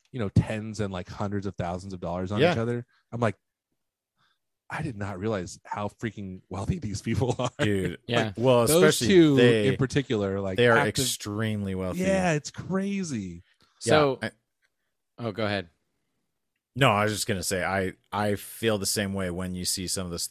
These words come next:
Speaker 2: things they do.
Speaker 3: I,
Speaker 1: Tom
Speaker 3: I don't
Speaker 1: Segura's net
Speaker 3: know.
Speaker 1: worth. What do you think Tom Segura's net worth is? I like looking up net worth of
Speaker 3: Is,
Speaker 1: people.
Speaker 3: okay,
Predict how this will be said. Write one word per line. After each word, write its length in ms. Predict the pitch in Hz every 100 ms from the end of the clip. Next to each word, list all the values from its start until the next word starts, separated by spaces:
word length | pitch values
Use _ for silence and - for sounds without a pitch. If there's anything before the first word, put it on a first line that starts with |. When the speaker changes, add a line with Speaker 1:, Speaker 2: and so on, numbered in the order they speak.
| _
Speaker 2:
things 240 | 90 85
they 140 | 85 78
do. 220 | 78 80 _ _ _ _ _ _ _ _ _ _ _ -
Speaker 3:
I, 360 | 131 143 147 147 _ _ _ -
Speaker 1:
Tom 120 | 131
Speaker 3:
I 80 | 143
don't 80 | 185
Speaker 1:
Segura's 280 | 180 175
net 100 | 139 143
Speaker 3:
know. 80 | 139
Speaker 1:
worth. 180 | 139 143
What 140 | 123
do 60 | 131
you 60 | 135
think 180 | 143 120
Tom 180 | 117
Segura's 360 | 110 110 98 -
net 160 | 98 87
worth 280 | 90 90
is? 300 | 82 85 - _
I 60 | 95
like 180 | 92 87
looking 220 | 85 -
up 120 | 85 _
net 200 | 85 -
worth 180 | 80 80
of 80 |
Speaker 3:
Is, 160 | 135 131
Speaker 1:
people. 200 | 156 147
Speaker 3:
okay, 280 | 160 135